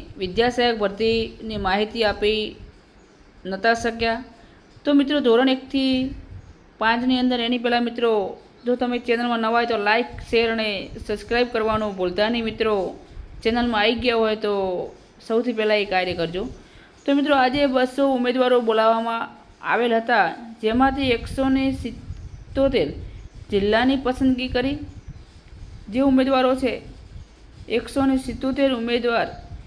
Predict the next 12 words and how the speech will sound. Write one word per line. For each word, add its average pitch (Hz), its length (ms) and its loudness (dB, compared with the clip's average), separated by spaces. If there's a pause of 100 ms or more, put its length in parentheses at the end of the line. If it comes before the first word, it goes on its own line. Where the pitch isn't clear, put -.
(360)
જિલ્લાની 254 480 2
પસંદગી 262 500 0
કરી 254 240 2
અને 247 120 -2
ત્રેવીસ 247 460 -2
ઉમેદવાર 233 420 0 (680)
ગેરહાજર 208 460 2 (800)
રહ્યા 180 380 4
હતા. 160 220 -6 (2500)
હવે 247 160 2
મિત્રો, 302 260 2
જે 294 200 2